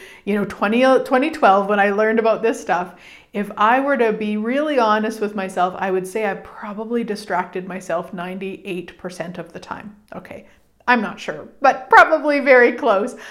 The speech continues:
Ah, business was a huge distraction for me. Another one is jealousy. Oh my gosh, I played with that so much,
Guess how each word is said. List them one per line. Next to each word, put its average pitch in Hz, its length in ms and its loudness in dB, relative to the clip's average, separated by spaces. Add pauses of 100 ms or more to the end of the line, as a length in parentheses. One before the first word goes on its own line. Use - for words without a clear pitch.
(320)
Ah, 226 420 2
business 277 480 -2
was 196 140 -2
a - 20 -2
huge 285 540 -6
distraction 180 720 -10
for 175 200 -8
me. 175 200 -14 (340)
Another 294 520 0
one 208 240 -4
is 254 260 -8
jealousy. 285 840 -6 (400)
Oh 294 160 2
my 233 160 0
gosh, 160 320 -8 (180)
I 339 140 0
played 339 280 0
with 262 140 -2
that 208 240 2
so 220 260 0
much, 175 380 -4